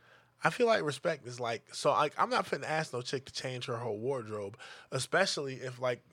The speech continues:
we talking about the clothes that attract, help attract me to you anyways. Motherfucking,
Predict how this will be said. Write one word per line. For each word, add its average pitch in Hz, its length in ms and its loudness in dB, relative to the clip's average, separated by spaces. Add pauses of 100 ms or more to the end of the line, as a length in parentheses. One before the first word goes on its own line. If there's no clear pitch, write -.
(120)
we 127 80 -4
talking 139 240 4
about 107 160 -2
the 104 60 -14
clothes 127 320 -4
that 117 100 -12
attract, 113 260 -4
help 123 220 0
attract 131 280 0
me 117 100 -8
to - 120 -12
you 113 160 -6
anyways. 110 460 -6 (460)
Motherfucking, 127 580 0